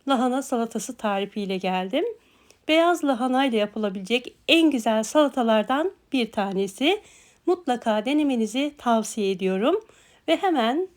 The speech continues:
bu güzel tarifimizin detaylarına geçiyorum. Ben böyle lahananın orta kısmını, e, ayırmıştım.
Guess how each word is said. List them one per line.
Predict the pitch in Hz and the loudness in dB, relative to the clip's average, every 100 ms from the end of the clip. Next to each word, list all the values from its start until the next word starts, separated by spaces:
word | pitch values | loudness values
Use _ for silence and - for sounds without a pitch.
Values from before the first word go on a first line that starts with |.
| _ | _
bu | 269 | -4
güzel | 254 294 311 | 0 2 2
tarifimizin | 302 220 202 190 190 190 180 196 | 0 -2 -2 -4 -6 -6 -2 -2
detaylarına | 202 302 320 311 294 302 277 311 330 | 0 -2 -2 -2 0 0 0 -2 -4
geçiyorum. | - 226 - 196 185 240 427 _ _ _ _ _ _ _ _ _ _ _ _ _ _ _ _ _ _ _ _ _ _ _ _ _ _ _ _ _ _ _ _ _ _ _ _ _ _ _ _ _ _ _ - | -2 -4 -2 -4 -2 -2 -4 _ _ _ _ _ _ _ _ _ _ _ _ _ _ _ _ _ _ _ _ _ _ _ _ _ _ _ _ _ _ _ _ _ _ _ _ _ _ _ _ _ _ _ 0
Ben | 427 403 | 2 4
böyle | 381 311 311 | 2 2 4
lahananın | 330 359 330 277 311 | 4 4 4 2 2
orta | 277 277 277 330 | 4 4 2 -2
kısmını, | 247 - 226 226 311 - | -2 -2 0 2 0 -2
e, | 208 214 - | -2 -2 2
ayırmıştım. | 262 254 226 214 - 269 | 2 2 0 -2 -2 0